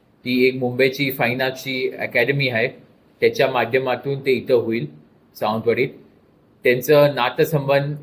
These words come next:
या म्हणजे, अ, अ, सावंतवाडीसोबत आहे, म्हणून त्यांनी त्याच्या सावंतवाडीच्या प्रेमासाठी त्यांनी इथं प्रदर्शन करायला म्हटले, ते कर-, करणार आहे.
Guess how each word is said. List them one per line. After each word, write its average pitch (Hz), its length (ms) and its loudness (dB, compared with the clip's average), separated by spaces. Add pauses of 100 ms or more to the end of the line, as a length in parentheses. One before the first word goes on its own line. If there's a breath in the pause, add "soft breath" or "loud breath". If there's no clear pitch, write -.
या 131 440 4
म्हणजे, 123 520 -2 (240)
अ, 117 80 -2 (560)
अ, 104 300 -2
सावंतवाडीसोबत 120 880 0
आहे, 110 200 0 (480)
म्हणून 139 340 0
त्यांनी 135 280 0
त्याच्या 127 480 2 (300)
सावंतवाडीच्या 147 540 2
प्रेमासाठी 143 600 0
त्यांनी 135 240 -4
इथं 131 400 2 (560)
प्रदर्शन 127 440 2
करायला 120 360 2
म्हटले, 110 300 -4
ते 120 140 -4
कर-, - 440 -6
करणार 107 320 -2
आहे. - 280 -12